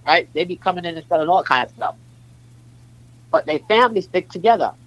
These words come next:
Spanish people stick together. We the only one who have an issue, and then we turn out to be like, and we wanna kill each other.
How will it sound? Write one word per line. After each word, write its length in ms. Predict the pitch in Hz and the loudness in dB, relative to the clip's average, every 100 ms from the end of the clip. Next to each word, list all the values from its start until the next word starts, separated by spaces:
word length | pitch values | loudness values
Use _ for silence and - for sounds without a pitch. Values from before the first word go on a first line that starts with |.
| - | -20
Spanish 420 | - - 269 269 - | -8 2 2 2 -6
people 240 | 185 143 | -12 -12
stick 200 | - 127 | -16 -16
together. 280 | 131 139 131 | -6 -2 -2
We 140 | 220 | 0
the 80 | 370 | 0
only 160 | 247 208 | -2 -2
one 120 | 185 | -2
who 120 | 202 | 0
have 120 | 185 - | 0 -2
an 120 | - | -2
issue, 360 | 269 - 175 | -2 -2 -6
and 180 | - 160 | -4 -4
then 180 | 160 156 | -6 -8
we 180 | 233 262 | -4 -4
turn 320 | 220 - 208 196 | -2 0 2 2
out 220 | 170 - | 0 -2
to 60 | |
be 240 | 151 175 180 | -6 -2 2
like, 280 | 151 139 - - - - - - - - - - - - | 2 2 -2 -14 -14 -14 -18 -20 -20 -20 -20 -20 -20 -4
and 100 | 151 | 0
we 60 | 175 | 4
wanna 180 | 196 170 | 4 2
kill 240 | - 196 | -2 0
each 160 | 196 226 | 0 2
other. 220 | 240 | 2